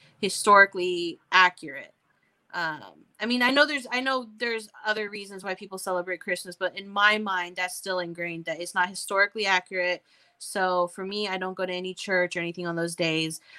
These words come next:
But I mean, I do, like, still spend time with my family and,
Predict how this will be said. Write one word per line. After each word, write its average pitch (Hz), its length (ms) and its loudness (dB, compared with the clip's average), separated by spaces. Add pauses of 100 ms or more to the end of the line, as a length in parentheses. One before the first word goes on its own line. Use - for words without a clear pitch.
(160)
But 220 160 10
I 226 60 10
mean, 240 180 4
I 233 120 4
do, 240 240 -2
like, 220 220 -2
still 214 180 -4
spend 214 240 -4
time 202 220 -2
with 202 140 -8
my 208 120 -6
family 185 640 -8
and, 170 400 -6